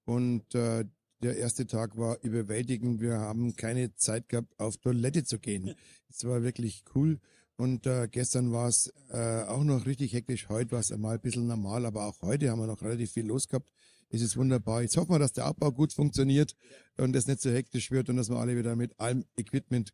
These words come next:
Speaker 1: gut heimkommen.
Speaker 2: Super. Ähm, was erwartet ihr fürs zweite Halbjahr fünfundzwanzig?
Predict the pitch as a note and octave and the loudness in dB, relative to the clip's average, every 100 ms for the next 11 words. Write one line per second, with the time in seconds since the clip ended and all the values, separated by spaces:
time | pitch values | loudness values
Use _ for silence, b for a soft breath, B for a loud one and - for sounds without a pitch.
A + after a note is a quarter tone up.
0 | _ B2 A2+ A#2 A2 A2+ G#2 - _ _ | _ -2 0 -2 -2 -6 -6 -12 _ _
1 | _ - F#2 b b b - C3 B2+ A#2 | _ -12 -12 b b b 6 10 12 12
2 | - G#2 C#3+ - C3+ A#2+ B2 B2 A2+ C3 | 8 2 2 4 6 6 6 4 4 8
3 | A#2+ G2+ G2+ - G2 G2+ G2 F2+ F2+ F#2+ | 8 6 2 4 4 6 6 6 4 4
4 | F2 F#2 F2 - D#2 D2 D#2 - | 4 4 4 4 0 -2 -6 -8